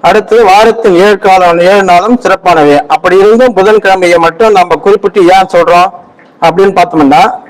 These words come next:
புதன் எப்போதும் வந்து சொல் புத்திக்காரகன். அந்த சொல் புத்திக்காரகன் இவர் வந்து சந்திர பகவானின்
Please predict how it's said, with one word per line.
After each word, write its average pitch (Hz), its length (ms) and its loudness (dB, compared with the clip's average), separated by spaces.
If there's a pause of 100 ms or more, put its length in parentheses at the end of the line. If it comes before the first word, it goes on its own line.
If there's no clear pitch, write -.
புதன் 202 320 0
எப்போதும் 202 540 0
வந்து 190 440 0
சொல் 214 380 -2
புத்திக்காரகன். 151 680 -2 (800)
அந்த 208 320 0
சொல் 226 320 0
புத்திக்காரகன் 190 840 0 (260)
இவர் 196 240 2
வந்து 190 480 0
சந்திர 220 380 0
பகவானின் 185 720 0